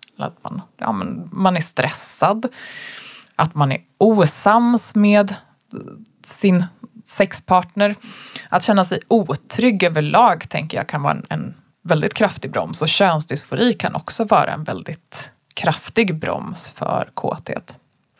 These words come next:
Och ett vanligt problem här är att om man märker att man har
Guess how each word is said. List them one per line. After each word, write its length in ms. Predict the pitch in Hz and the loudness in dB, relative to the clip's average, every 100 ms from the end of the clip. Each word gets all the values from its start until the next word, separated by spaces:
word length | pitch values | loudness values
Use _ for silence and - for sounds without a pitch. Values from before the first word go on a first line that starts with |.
| - - - | -20 -18 -18
Och 200 | - - | -6 0
ett 160 | 175 - - _ - - - - | 0 0 -18 _ -18 -18 -20 -14
vanligt 840 | 185 220 233 185 185 254 262 - | 0 6 6 6 4 -2 -4 -10
problem 720 | - 202 185 208 269 254 214 175 | -6 -4 -2 0 4 4 4 0
här 360 | 160 - - - | -2 0 -2 -2
är 500 | 156 85 85 - - - | 0 2 2 -2 -4 -2
att 480 | 151 - _ - - - - - - _ _ _ | -2 -2 _ -20 -20 -20 -20 -20 -20 _ _ _
om 320 | 208 220 226 | 6 6 4
man 280 | 226 208 180 | 2 2 2
märker 840 | 170 156 156 - _ 165 151 - | 4 4 2 -4 _ 2 2 2
att 420 | 151 - - - - | -2 -2 -12 -12 -2
man 240 | 165 165 | 2 2
har 500 | 147 147 73 71 156 | 2 2 4 2 -2